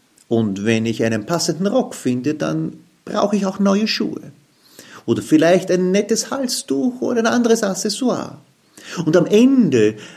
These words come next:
eines vielleicht sogar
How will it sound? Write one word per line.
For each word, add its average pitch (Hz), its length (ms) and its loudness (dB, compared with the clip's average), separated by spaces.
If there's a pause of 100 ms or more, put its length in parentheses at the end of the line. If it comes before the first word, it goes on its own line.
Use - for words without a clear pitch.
eines 113 680 0
vielleicht 120 720 2
sogar 170 800 0